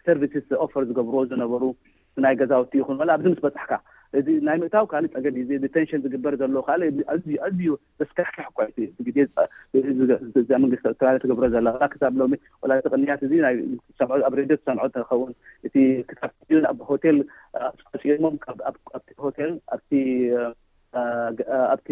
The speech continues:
ሆቴል ኣብ ሓንቲ ሩም ዓፂምካ ዋላ ኤር እውን ና-፣ ክት-፣ ክት-፣ ክት-፣ ፍሬሽ ኤር እውን ክትወስድ እውን ዝ-፣ ኣብ ደረጃ ይበፂሓ ኣውስትራልያ። ስለዚ ዝያዳ ትውከስ እያ እዛ ክብል ዝደሊ፣ እዚኣ ክብል ዝደሊ። ስለዚ እቲ ኩነታት ዋላ እውን ሰርቪስ እውን ተዳሪእና ሕጂ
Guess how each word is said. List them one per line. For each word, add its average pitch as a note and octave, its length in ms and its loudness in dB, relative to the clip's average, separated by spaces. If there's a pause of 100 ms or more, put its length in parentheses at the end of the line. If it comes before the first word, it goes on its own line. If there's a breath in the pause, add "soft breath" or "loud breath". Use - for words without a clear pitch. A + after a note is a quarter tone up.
(160)
ሆቴል C#3 320 0
ኣብ - 120 0
ሓንቲ - 260 -2
ሩም D#3+ 200 4
ዓፂምካ A#2 360 -4 (400 loud breath)
ዋላ C3 240 4 (520)
ኤር E3+ 200 4
እውን D#3+ 180 4 (100)
ና-፣ C3+ 240 -2
ክት-፣ B2+ 240 -10 (1040)
ክት-፣ - 160 -12 (300)
ክት-፣ - 180 -4 (200 soft breath)
ፍሬሽ G3+ 260 0
ኤር F3+ 120 -4
እውን F3 160 0
ክትወስድ D#3+ 320 -2
እውን E3+ 180 0
ዝ-፣ D3 180 2 (320 loud breath)
ኣብ D#3 160 0
ደረጃ D#3 320 2
ይበፂሓ D3 320 -4
ኣውስትራልያ። B2 500 -10
ስለዚ D#3 220 -2 (180)
ዝያዳ D#3+ 360 -2
ትውከስ - 380 -4
እያ G#2+ 120 -6
እዛ A2+ 200 -8
ክብል A#2+ 220 -12 (220)
ዝደሊ፣ B2+ 280 -2 (520 soft breath)
እዚኣ C3 240 2
ክብል B2 280 -4
ዝደሊ። B2 360 -4
ስለዚ C3 300 0
እቲ C3 160 0
ኩነታት C3+ 440 0
ዋላ C3+ 140 2
እውን D#3 180 2
ሰርቪስ C3 300 -2
እውን C3+ 160 -4
ተዳሪእና A#2 420 0
ሕጂ - 220 -10